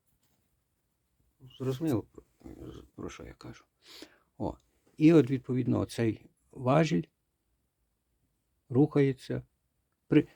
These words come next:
Якщо оті всі трубки по одно-, е, р-, нагрілися на один міліметр, я не пам'ятаю, яке, е, теплове розширення алюмінію, але так умовно кажу, якщо вони... Кожна нагрілася на один міліметр, ну, вони, може, всі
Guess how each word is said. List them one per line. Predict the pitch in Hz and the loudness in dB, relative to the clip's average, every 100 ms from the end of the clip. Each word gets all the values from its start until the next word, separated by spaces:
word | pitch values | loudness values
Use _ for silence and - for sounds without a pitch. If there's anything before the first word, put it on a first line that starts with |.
| _ - | _ -4
Якщо | 123 - 156 135 - - - | -4 4 6 6 2 -10 -6
оті | - 139 151 | -4 0 0
всі | - 135 | 0 0
трубки | 147 139 - | 0 -2 -4
по | - 131 | 0 4
одно-, | 127 131 131 | 6 4 4
е, | 123 120 107 120 | 2 2 2 2
р-, | 123 123 | 2 2
нагрілися | 135 123 147 131 117 - | 2 4 4 4 2 0
на | 117 117 107 - - _ | 0 2 0 -2 -10 _
один | - 123 127 | 0 4 6
міліметр, | 120 127 143 147 147 95 - - | 6 4 4 2 0 -8 -12 -4
я | 165 | -2
не | 175 | 0
пам'ятаю, | 170 170 127 101 | 0 0 0 -2
яке, | - 104 139 | -4 -6 -4
е, | 117 - - | -4 -4 -6
теплове | 104 107 101 101 | -8 -6 -4 -2
розширення | 101 - 98 98 92 | -4 -6 -6 -6 -4
алюмінію, | 107 104 95 104 - - - - - | -4 -2 -4 -6 -8 -16 -20 -20 -6
але | 131 131 | -4 -2
так | 139 143 | 0 4
умовно | 131 107 107 | 4 4 0
кажу, | 87 95 | -4 -6
якщо | - 143 | -6 -4
вони... | 131 127 113 - _ _ _ | -2 -2 -2 -8 _ _ _
Кожна | - 123 110 104 | 2 2 2 0
нагрілася | 107 117 113 107 101 | 0 0 -2 -4 -4
на | 104 | -4
один | 107 113 104 | -2 -2 -2
міліметр, | 120 147 151 - - - _ _ - - - _ _ | 0 0 0 -4 -12 -14 _ _ -20 -20 -20 _ _
ну, | 175 135 | 0 2
вони, | 123 127 139 | 2 2 2
може, | 127 123 120 | 2 0 -2
всі | 123 - 127 | -4 -2 0